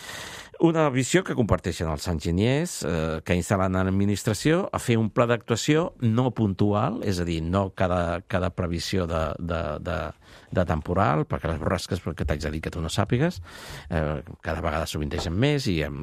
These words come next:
aquest, l'any passat portàvem vint, aquest any portem dinou, però depassarem les vint,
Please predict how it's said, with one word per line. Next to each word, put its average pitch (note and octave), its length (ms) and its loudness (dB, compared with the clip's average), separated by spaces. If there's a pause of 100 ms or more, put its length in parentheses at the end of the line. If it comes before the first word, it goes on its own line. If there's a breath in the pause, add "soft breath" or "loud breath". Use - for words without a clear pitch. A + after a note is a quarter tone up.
aquest, E2+ 320 -6
l'any F#2 160 -2
passat F2+ 260 -2
portàvem F2+ 440 -2
vint, D3+ 240 2
aquest F2+ 240 -4
any E2+ 120 -4
portem E2 380 -4
dinou, A2 480 0 (260)
però F2 280 -2 (100)
depassarem F#2+ 720 0
les E2 160 -4
vint, D#3 240 2